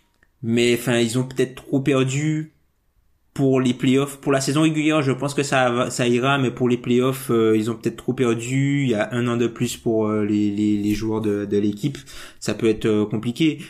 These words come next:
Mais après, Boston et Toronto, puisque pour moi, ces deux équipes-là, je les mets dans le, le même chapeau,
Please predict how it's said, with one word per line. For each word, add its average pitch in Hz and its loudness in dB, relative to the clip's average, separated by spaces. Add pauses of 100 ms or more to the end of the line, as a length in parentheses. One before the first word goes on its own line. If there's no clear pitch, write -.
(120)
Mais 110 0
après, 151 0
Boston 147 0
et 127 -2
Toronto, 131 2
puisque - -6
pour 110 -4
moi, 120 0
ces 131 -2
deux 113 0
équipes-là, 120 -2
je 113 -4
les 110 0
mets 110 -2
dans 107 -2
le, 101 -2
le 101 0
même 117 -2
chapeau, 151 0